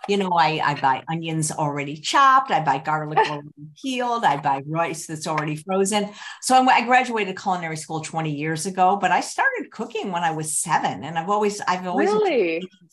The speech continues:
Speaker 1: food, 'cause to me it's, like, fun. It's like arts and crafts, which I still always enjoy, 'cause I like making stuff. And the great thing about food is you make it and you get to eat it. You don't have to, like, look for a space on the wall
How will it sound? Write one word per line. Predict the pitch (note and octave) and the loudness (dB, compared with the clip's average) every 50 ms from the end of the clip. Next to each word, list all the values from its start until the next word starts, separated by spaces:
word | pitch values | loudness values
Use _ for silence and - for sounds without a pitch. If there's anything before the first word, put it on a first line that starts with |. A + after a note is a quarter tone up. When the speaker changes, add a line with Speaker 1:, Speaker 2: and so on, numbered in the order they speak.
| _ _ | _ _
Speaker 1:
food, | A3+ B3 A3 E3 D3+ - - - - - _ | -6 -4 -4 -4 -4 -8 -14 -18 -20 -10 _
'cause | B3+ B3+ - | -4 -4 -2
to | - - C4 | -2 0 0
me | C4+ F#4+ C5+ C5+ | 0 0 0 -2
it's, | C5 - - | -4 0 0
like, | C4+ A#3+ - | 0 0 0
fun. | - - - - B3 C4+ C4+ A3 | -2 -10 -4 0 0 0 2 0
It's | F#3 - - | -4 -4 -4
like | G3 F#3 F#3 | -4 0 2
arts | F#3 G3 G3+ G3 - G3 | 2 2 2 0 -6 -8
and | F3 D#3+ | -8 -8
crafts, | - - E3 E3+ G3+ A3+ - - | -2 0 2 2 2 2 0 -4
which | G3 E3 - | -6 -4 -4
I | E3 D3+ | -4 -4
still | D3+ - - F#3+ G3+ G#3+ G3 | -4 -6 -4 -4 -2 2 2
always | D#3+ D3+ D3 D3 C#3+ C#3 - | 2 2 0 -2 -6 -6 -6
enjoy, | C#3 C#3 C3 C#3 C#3 C3 C3+ C#3 D#3 D#3 - - - _ - | -8 -8 -6 -6 -6 -6 -6 -6 -8 -10 -12 -20 -20 _ -12
'cause | - G#3+ | 0 2
I | B3+ B3 | 4 4
like | B3+ D#4 - - - | 4 4 0 0 0
making | A#3 G#3 A#3 F#4 - - A4+ D4+ G3+ | 0 2 0 0 -4 -6 -8 -8 -6
stuff. | - - - E3 D#3+ F3 | -6 0 2 2 2 2
And | F#3 E3+ | -2 -6
the | E3 | -6
great | D#3 F#3 G#3 C#4 D4+ | -6 -6 -6 -6 -6
thing | F#4 D4+ A3+ | -8 -8 -4
about | F#3 E3 D3+ D3 D3+ - | 0 0 0 0 0 -6
food | - A#3+ C#4+ B3 | -6 -6 -4 -4
is | G#3 F3 - | -6 -6 -4
you | D#3 C#3 | -6 -4
make | C3+ D3+ F#3 G3+ | -4 -4 -4 -4
it | - G#3+ | -6 -8
and | F#3 D#3 | -6 -6
you | D3 C#3+ | -8 -8
get | E3+ F3+ | -8 -10
to | - C#3+ | -10 -12
eat | - - C3+ G3 C4+ B3 | -12 -12 -10 -8 -8 -8
it. | D3+ - - - | -8 -10 -10 -10
You | - E3 | -6 -2
don't | E3+ E3+ D#3+ | -2 -2 0
have | F3+ E3 E3 - | -2 -2 -4 -4
to, | - E3+ | -6 -6
like, | D3+ D#3+ D3+ D#3 | -6 -6 -4 -4
look | F3+ F#3 F#3 | -6 -8 -8
for | - - E3 | -8 -10 -8
a | D3+ | -8
space | D3+ - - E3+ E3+ E3 - F3 | -10 -10 -10 -10 -10 -8 -6 -6
on | E3 D#3+ | -4 -4
the | D3 | -6
wall | C3+ C#3+ D3 F#3 G#3+ G3+ F3+ D#3 D#3 D#3 D#3 | -6 0 4 6 8 8 8 6 4 0 -4